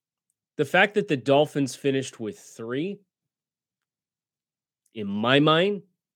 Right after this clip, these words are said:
is still a joke and quite disrespectful. Um, they say your best ability is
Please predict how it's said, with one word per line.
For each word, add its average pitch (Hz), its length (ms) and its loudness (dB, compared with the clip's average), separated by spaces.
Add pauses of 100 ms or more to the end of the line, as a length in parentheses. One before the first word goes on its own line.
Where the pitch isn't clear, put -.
(360)
is 123 160 -10
still 135 760 0 (1200)
a 113 100 -12
joke 104 520 -8 (680)
and 101 160 -20
quite 113 340 -4
disrespectful. - 760 -14 (1700)
Um, 107 540 -8 (800)
they 139 140 2
say 160 180 -2
your 143 180 0
best 139 280 -4
ability 117 580 -6
is 117 260 -10